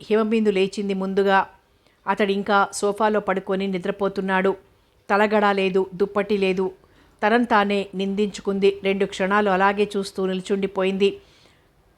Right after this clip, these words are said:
అలసట కనిపిస్తున్న అతని ముఖంలో, "శ్యామ్, నిన్ను బాధ పెడుతున్నాను, కానీ ఏం చెయ్యాలి? నిన్ను ప్రేమించగలను, ప్రేమిస్తున్నాను,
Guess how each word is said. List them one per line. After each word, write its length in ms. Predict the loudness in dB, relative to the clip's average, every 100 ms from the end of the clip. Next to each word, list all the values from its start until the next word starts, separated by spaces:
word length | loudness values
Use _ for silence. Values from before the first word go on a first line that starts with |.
| _
అలసట 400 | 0 0 0 -2
కనిపిస్తున్న 800 | 0 0 -2 -4 -2 0 2 0 -2 _ _ _ _ -6
అతని 240 | -2 0
ముఖంలో, 600 | -2 0 0 2 2 2 -2 _ _ _ _ _ _ _ _ -10
"శ్యామ్, 400 | 2 4 4 2 -10 _ _ _ _ _ _ -6
నిన్ను 280 | -2 0 2
బాధ 280 | 4 2
పెడుతున్నాను, 640 | 0 -4 -4 -2 0 0 -2 2
కానీ 200 | 2 4
ఏం 260 | 2 2 2
చెయ్యాలి? 460 | 2 2 2 2 -2 -6
నిన్ను 180 | -4 -4
ప్రేమించగలను, 840 | 0 0 0 0 0 0 0 -2 -2 -2
ప్రేమిస్తున్నాను, 800 | 0 0 -2 -2 0 0 0